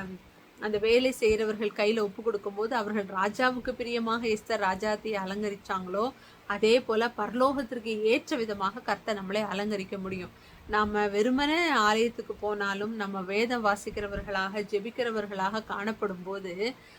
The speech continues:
பரிசுத்த ஆவியானவர் மெல்ல மெல்லமாக நம்ம இருதயத்துல அந்த வாஞ்சியை கொடுப்பார். அப்போ அவர் சிட்சித்து திருத்தும் போது அது நமக்கு வலியாக இருந்தாலும் பரவாயில்ல, இது நான் பரலோகத்துக்கு போறதுக்காக, இது நான் தேவனை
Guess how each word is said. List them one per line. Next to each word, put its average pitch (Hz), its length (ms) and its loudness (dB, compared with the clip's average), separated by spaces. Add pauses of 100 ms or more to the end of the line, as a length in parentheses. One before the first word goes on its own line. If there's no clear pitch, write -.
(140)
பரிசுத்த 277 460 2
ஆவியானவர் 240 640 2
மெல்ல 220 280 0
மெல்லமாக 254 520 0
நம்ம 214 200 -2
இருதயத்துல 226 520 0
அந்த 220 220 0
வாஞ்சியை 220 540 0
கொடுப்பார். 190 520 -6 (240)
அப்போ 233 200 0
அவர் 226 180 2
சிட்சித்து 330 640 0
திருத்தும் 240 320 -4
போது 233 180 0
அது 220 140 0
நமக்கு 208 640 0 (380)
வலியாக 277 480 8
இருந்தாலும் 220 640 0
பரவாயில்ல, 190 600 0 (380)
இது 214 160 0
நான் 196 180 -6
பரலோகத்துக்கு 233 680 2
போறதுக்காக, 202 540 -4
இது 208 180 -2
நான் 196 260 -6
தேவனை 220 480 4